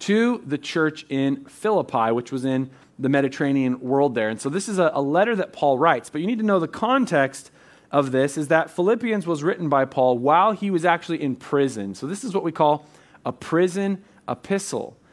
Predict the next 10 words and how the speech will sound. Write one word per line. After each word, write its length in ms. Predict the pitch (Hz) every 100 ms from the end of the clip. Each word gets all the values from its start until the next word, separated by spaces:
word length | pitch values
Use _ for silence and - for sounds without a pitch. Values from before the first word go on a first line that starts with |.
| _
right? 240 | - 165 160
It's 140 | -
a 60 | 135
prison 580 | - 185 202 185 160 147
letter. 300 | 170 139 120
He's 180 | 151
writing 480 | 120 143 165 220 226
this 240 | 175 175 -
from 240 | 165 190
prison. 540 | - 135 120 123 117